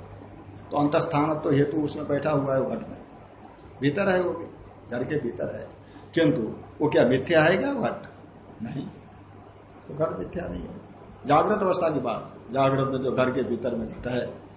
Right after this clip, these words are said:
वो घट मिथ्या होता है क्या? नहीं होता। हेतु है, अंतस्थान तो हेतु है वहां, और साध्य नहीं है, मिथ्यात्व नहीं है, तो व्यभिचारी हेतु है। इसके द्वारा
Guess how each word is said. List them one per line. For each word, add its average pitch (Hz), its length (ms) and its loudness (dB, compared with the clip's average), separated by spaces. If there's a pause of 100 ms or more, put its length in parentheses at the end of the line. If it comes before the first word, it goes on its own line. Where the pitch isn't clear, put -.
(280)
वो 127 80 2
घट 131 160 4
मिथ्या 127 300 2
होता 180 240 4
है 233 80 2
क्या? - 120 -2
नहीं - 380 -14
होता। - 320 -16 (880)
हेतु 180 300 8
है, 185 100 12
अंतस्थान 170 520 4
तो 165 160 0
हेतु 156 200 2
है 135 280 4 (200)
वहां, 113 160 -12 (1000)
और 113 60 -8
साध्य 139 340 2
नहीं 147 160 0
है, - 140 -10 (220)
मिथ्यात्व 127 460 -2
नहीं 110 200 -6
है, 101 180 -14 (920)
तो 143 80 -2
व्यभिचारी 165 600 10
हेतु 147 260 6
है। 123 100 4
इसके 143 280 2
द्वारा 156 400 4